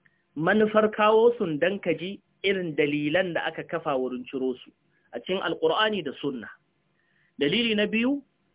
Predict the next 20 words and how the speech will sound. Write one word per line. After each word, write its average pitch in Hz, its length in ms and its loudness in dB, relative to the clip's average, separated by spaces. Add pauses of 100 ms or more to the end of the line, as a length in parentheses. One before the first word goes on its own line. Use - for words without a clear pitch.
(300)
a 160 100 0
darussa 214 600 2
ko 190 140 0
halƙoƙi 202 680 -2
ko 214 160 0
darussa 214 380 0
da 156 100 0
za 175 240 0
su 156 60 -14
zo 160 140 2
nan 165 200 -4
gaba, 170 340 -2 (100)
akwai 185 520 -4 (720)
a 147 120 -2
darussan 185 520 0
da 139 80 -2
za 170 160 0
mu 160 100 -6
keɓance 147 840 -6 (380)
kawai 214 300 4